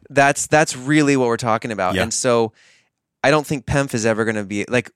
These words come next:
Speaker 1: right now, pemf's like, "Yeah, we can help stimulate, we can help relax you, we can help with these types of things." But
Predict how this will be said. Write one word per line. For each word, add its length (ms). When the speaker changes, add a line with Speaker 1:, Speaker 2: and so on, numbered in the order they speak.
Speaker 1:
right 280
now, 300
pemf's 320
like, 180
"Yeah, 140
we 80
can 140
help 180
stimulate, 440
we 60
can 80
help 180
relax 420
you, 140
we 80
can 140
help 140
with 100
these 180
types 240
of 60
things." 380
But 280